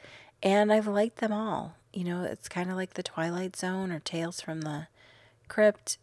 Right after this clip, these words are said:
or Creep Show, and they're, uh, unrelated to,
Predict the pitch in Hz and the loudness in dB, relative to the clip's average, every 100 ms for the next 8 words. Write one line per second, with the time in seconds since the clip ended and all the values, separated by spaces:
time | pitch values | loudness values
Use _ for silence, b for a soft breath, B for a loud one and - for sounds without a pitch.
0 | - 151 147 - 226 226 - 196 196 190 | -6 -4 -2 2 2 2 0 2 2 0
1 | 196 B B B B _ - 175 175 170 | -2 B B B B _ -2 0 0 -2
2 | 170 170 175 165 165 160 160 - 147 143 | -4 -4 -2 -2 0 -2 -4 -6 -6 -6
3 | - 185 208 208 190 185 190 180 - - | 0 0 2 0 0 -2 -2 -2 -4 -4
4 | 170 156 156 | -4 -4 -6